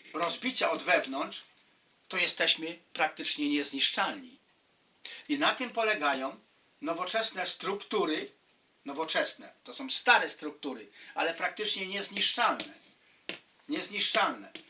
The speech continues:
Bo muszę wam powiedzieć, znowu wracając do Szwajcarii, skąd Szwajcarzy uczyli się tworzenia swojej obrony terytorialnej? Właśnie od Polaków, czyli od nas. Myśmy im dali wskazówki,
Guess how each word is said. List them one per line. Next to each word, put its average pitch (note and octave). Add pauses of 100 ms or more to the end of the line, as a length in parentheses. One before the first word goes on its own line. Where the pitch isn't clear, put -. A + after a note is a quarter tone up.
(920)
Bo F3+
muszę G3
wam E3+
powiedzieć, D#3 (140)
znowu D3+
wracając C#3+
do C#3+
Szwajcarii, A2+ (180)
skąd -
Szwajcarzy D3 (520)
uczyli F3
się G#2+ (360)
tworzenia D#3
swojej C#3
obrony C#3
terytorialnej? B2 (240)
Właśnie B3
od A#3
Polaków, -
czyli A3
od A#3
nas. G#2 (220)
Myśmy G#3
im D#3+
dali C#3
wskazówki, -